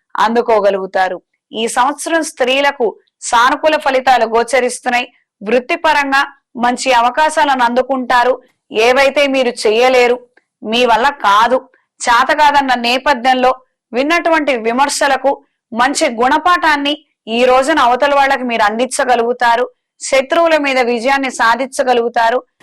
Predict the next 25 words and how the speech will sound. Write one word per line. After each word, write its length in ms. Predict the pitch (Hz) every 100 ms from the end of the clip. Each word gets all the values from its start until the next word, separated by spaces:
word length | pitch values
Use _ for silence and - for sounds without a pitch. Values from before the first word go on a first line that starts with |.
| _ _ - 226
ఆర్థిక 300 | 277 302 269 269
పురోగతి 540 | 247 262 269 262 240 175 _ _ 185 175
బాగుంటుంది. 760 | 202 247 294 302 294 269 254 294 _ _ - 233
ఏ 40 | 240
సమయంలో 440 | 254 247 294 311 302
అయినా, 180 | 285 285 285 254
సందర్భంలో 560 | 240 262 254 277 269 254
అయినా 260 | 240 240 254 262 _ _ _
మీకు 340 | 220 247 277 269 233
మీకుగా 400 | 262 294 330 330 302
నిలబడే 380 | 262 254 262 254 240
విధంగా, 380 | 240 269 262 262 - _ _ 214
మీ 100 | 233 240
నేతృత్వంలో 680 | 262 294 359 349 339 330 320 285
ఒక 100 | 262 254
పది 160 | 240 233 240
మందిని 280 | 254 311 285
నించోబెట్టుకునే 720 | 254 240 302 262 262 269 262 247 240
విధంగా 340 | 240 247 247 - _ _ - 208
ఆర్థికంగా 500 | 269 311 311 311 302 240
బలోపేతం 520 | 247 254 254 254 254 233
అవటానికి 440 | 226 233 240 240 233
తీసుకునే 420 | 233 226 - 233 214 208
నిర్ణయాలు, 500 | 220 247 240 233 254 - _ _ -
చేసే 300 | 247 247 254